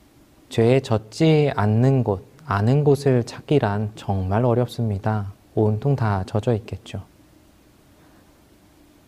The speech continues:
그래서 때로는 우리가 본의 아니게 누군가에게 상처를 주고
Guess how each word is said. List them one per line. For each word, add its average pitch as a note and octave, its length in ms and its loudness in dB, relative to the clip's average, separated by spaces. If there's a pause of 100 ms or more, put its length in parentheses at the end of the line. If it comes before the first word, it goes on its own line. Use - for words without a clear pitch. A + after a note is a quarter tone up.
그래서 A#2 400 0
때로는 C3 560 2 (640)
우리가 A2+ 320 2
본의 C3 340 4
아니게 G2+ 580 0
누군가에게 A2 560 0
상처를 B2+ 540 -2
주고 A#2+ 420 -4